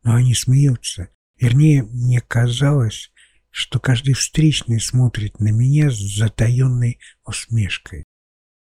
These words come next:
В ту пору у меня даже было такое впечатление,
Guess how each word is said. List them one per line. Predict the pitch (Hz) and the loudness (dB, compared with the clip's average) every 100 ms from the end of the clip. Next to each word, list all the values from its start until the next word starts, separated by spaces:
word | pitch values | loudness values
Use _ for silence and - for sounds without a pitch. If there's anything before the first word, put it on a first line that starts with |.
| _ | _
В | _ - | _ -8
ту | - 101 _ | -4 -4 _
пору | - 156 147 | 0 4 4
у | |
меня | 135 131 131 127 | 4 4 4 4
даже | 117 110 113 | 2 2 2
было | 120 117 | 2 2
такое | 107 120 110 | 0 0 -2
впечатление, | - - - 110 135 156 165 135 | -4 -8 -6 -6 0 2 2 2